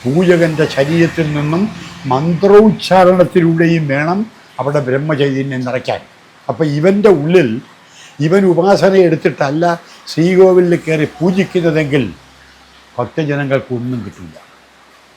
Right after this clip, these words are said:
ഇത് ഒരു താന്ത്രികനായ ഒരാൾ വ്യക്തമായി അറിഞ്ഞിരിക്കേണ്ടതാണ്. താന്ത്രിക ശാസ്ത്രം അത് അടിവരയിട്ട് പറയുന്നുണ്ട്. പൂജ ചെയ്യുന്നവൻ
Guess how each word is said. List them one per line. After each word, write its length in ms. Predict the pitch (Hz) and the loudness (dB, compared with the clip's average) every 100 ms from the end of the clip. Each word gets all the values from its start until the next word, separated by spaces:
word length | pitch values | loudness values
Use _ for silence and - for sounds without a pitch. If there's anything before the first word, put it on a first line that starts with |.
| _ _ _ | _ _ _
ഇത് 300 | 127 139 185 185 - - - - 113 | -2 2 2 0 -12 -20 -20 -6 0
ഒരു 180 | 123 143 - | 2 2 0
താന്ത്രികനായ 760 | 127 165 165 160 160 160 160 160 | 0 2 4 4 2 2 2 2
ഒരാൾ 400 | 156 151 156 165 | 2 2 2 0
വ്യക്തമായി 760 | 151 139 - _ - 180 151 147 | 0 -4 -6 _ 0 0 0 -2
അറിഞ്ഞിരിക്കേണ്ടതാണ്. 840 | 135 139 135 117 120 113 95 73 - _ _ - - - 117 | -4 -4 -6 -6 -6 -4 -6 -10 -18 _ _ -20 -20 -10 -4
താന്ത്രിക 440 | 143 156 160 160 | -2 -2 0 2
ശാസ്ത്രം 460 | 147 151 - 139 92 - - - 131 | 0 -4 -4 -8 -10 -18 -20 -8 -2
അത് 100 | 127 | -2
അടിവരയിട്ട് 600 | 127 160 170 160 127 - | 2 2 4 2 -2 -2
പറയുന്നുണ്ട്. 500 | 127 135 131 127 123 | -2 -2 -2 -4 -4
പൂജ 360 | 117 127 160 170 | -6 -4 -2 0
ചെയ്യുന്നവൻ 760 | 170 143 139 139 143 131 127 | 0 -2 -2 -2 -2 -4 -4